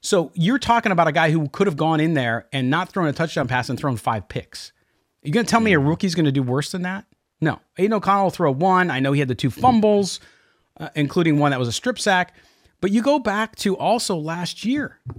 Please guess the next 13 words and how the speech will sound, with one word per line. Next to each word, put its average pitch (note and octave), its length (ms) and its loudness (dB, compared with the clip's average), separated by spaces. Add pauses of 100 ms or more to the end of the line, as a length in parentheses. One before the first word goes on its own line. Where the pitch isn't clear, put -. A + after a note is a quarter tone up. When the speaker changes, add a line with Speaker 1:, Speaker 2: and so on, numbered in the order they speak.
(120)
Speaker 1:
And E3 100 -4
again, F3 460 -4 (160)
I'm F3+ 100 -4
not G3+ 240 0
revisiting E3+ 540 0
the C3 80 0
Carr D3+ 280 0
thing C3 220 -4
to A2+ 100 -8
argue C3 300 -4
about G#2+ 240 -4
Derek G2+ 240 -8
Carr. C#2 260 -16